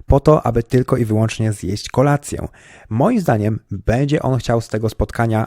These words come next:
wyciągnąć coś dla siebie. Na tej podstawie uważam, że istnieje dosyć duża szansa na jakąś pompę projektu Tron. Kolacja jest już niedługo, bo dwudziestego piątego lipca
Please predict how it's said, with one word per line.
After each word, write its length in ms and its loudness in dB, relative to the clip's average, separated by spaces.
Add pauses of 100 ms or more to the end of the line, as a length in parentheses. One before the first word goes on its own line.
wyciągnąć 640 0
coś 220 -6
dla 120 -8
siebie. 440 -6 (340)
Na 140 2
tej 160 0
podstawie 600 -4 (220)
uważam, 520 2
że 140 -4
istnieje 440 -2
dosyć 340 0
duża 280 2
szansa 440 2 (260)
na 100 -2
jakąś 400 2
pompę 500 2
projektu 580 -2
Tron. 440 -4 (220)
Kolacja 640 -2
jest 240 0
już 220 0
niedługo, 500 0
bo 200 2
dwudziestego 520 -2
piątego 400 0
lipca 540 -6